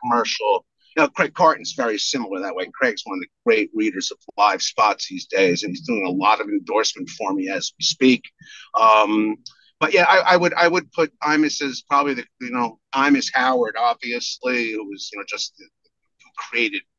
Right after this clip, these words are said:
brands and made millions for everybody, including multi-millions for himself, Gary.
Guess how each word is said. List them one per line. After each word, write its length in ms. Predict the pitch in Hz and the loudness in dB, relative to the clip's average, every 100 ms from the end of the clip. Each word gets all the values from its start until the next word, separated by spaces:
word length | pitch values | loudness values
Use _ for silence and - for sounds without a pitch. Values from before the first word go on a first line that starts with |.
| _ | _
brands 420 | - 127 113 113 - | -6 -2 0 -2 -8
and 80 | 101 | -4
made 180 | 104 - 101 | -4 -4 -6
millions 460 | 107 110 101 92 | -2 0 -2 -4
for 120 | - 101 | -4 -4
everybody, 580 | 110 104 90 95 95 | -2 -4 0 0 2
including 460 | 101 - 107 104 104 - _ _ | -2 -4 -6 -4 -6 -12 _ _
multi-millions 720 | 131 135 - 104 104 104 101 | -2 0 0 -2 0 -2 -2
for 100 | - | -8
himself, 500 | - - - 113 98 - _ | -12 -6 0 2 2 -4 _
Gary. 480 | 110 110 107 104 | 0 2 2 -2